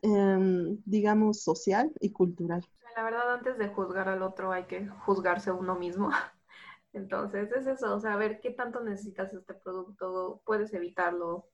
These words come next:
Speaker 2: no, o sea, es más como, sí, analizarte a ti mismo, ver qué estás haciendo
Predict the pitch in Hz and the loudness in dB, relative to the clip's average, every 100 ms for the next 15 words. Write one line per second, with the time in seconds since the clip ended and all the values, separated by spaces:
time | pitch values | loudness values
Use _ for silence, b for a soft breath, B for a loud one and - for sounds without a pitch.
0 | _ 180 180 175 202 - 202 214 226 _ | _ -4 -2 -2 -8 -10 -8 -8 -10 _
1 | _ _ _ _ _ _ _ _ - 220 | _ _ _ _ _ _ _ _ 2 4
2 | 233 220 220 226 214 202 185 180 185 202 | 8 6 4 0 2 2 0 -4 -6 -10
3 | _ _ _ _ _ _ _ _ _ _ | _ _ _ _ _ _ _ _ _ _
4 | _ - 190 180 180 185 - 190 190 202 | _ -6 -4 -4 -4 -4 0 0 2 0
5 | 196 196 185 185 190 190 185 180 202 202 | -2 -4 -8 -8 -6 -2 0 -2 -6 -4
6 | 190 190 190 185 180 202 | -4 -2 -4 -6 -4 -4